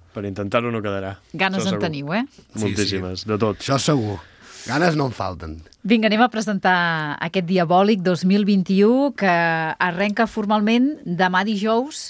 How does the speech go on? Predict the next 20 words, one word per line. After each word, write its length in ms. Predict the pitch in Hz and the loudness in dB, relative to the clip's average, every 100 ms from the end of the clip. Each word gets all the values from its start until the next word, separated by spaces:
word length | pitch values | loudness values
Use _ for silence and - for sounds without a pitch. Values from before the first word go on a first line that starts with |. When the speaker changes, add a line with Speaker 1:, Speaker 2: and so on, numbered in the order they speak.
| - | -6
Speaker 2:
amb 340 | - 170 170 175 | -2 0 0 0
una 140 | 214 | 0
exposició. 720 | 233 - 208 190 - 147 90 151 - _ _ _ _ _ - | -2 -2 -2 0 -2 -4 -8 -10 -18 _ _ _ _ _ -8
Speaker 1:
Sí, 260 | - 139 131 143 127 104 | 0 4 6 4 0 -4
hi 200 | 117 107 | -2 0
ha 100 | 104 | 0
l'exposició 680 | 110 - 107 104 - 107 107 107 104 101 101 | -2 -4 -4 -4 -2 -2 0 -2 0 0 0
aquesta 420 | 98 104 98 - 104 | -2 -2 -2 -2 0
de 120 | 101 101 95 | 2 2 0
Retrats 380 | 98 95 104 - | -2 -2 -4 -4
sota 200 | 101 104 101 | -2 0 0
el 100 | 98 | -2
foc, 420 | - 127 143 - _ _ - - - _ | 0 0 0 -6 _ _ -20 -20 -20 _
que 160 | - 98 92 | -4 -2 -2
es 160 | 92 - | -2 -4
farà 320 | - 92 92 92 87 85 82 - | -4 -4 -2 -2 -4 -8 -14 -14
al 220 | - 101 95 | -4 -4 -2
Fòrum 340 | 110 101 98 | -2 -2 -2
Verger 260 | 98 95 95 | -4 -4 -4
Balaguer 380 | 95 95 120 | -2 -2 -2